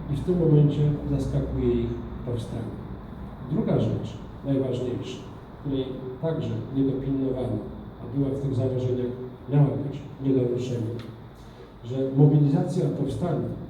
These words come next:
może być ogłoszona tylko i wyłącznie raz. Nie można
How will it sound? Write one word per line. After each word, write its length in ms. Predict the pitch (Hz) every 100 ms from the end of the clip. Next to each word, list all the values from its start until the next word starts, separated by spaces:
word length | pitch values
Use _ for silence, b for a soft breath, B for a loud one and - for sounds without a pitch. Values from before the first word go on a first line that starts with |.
| - 139
może 200 | 135 143
być 240 | 139 139
ogłoszona 500 | 139 139 - 151 139 147 151
tylko 340 | 180 180 180 170 - 143
i 160 | 113 123
wyłącznie 480 | 120 120 117 123 123 117 - -
raz. 380 | 127 117 - - - - - - - - -
Nie 120 | 139 139
można 380 | 180 - 147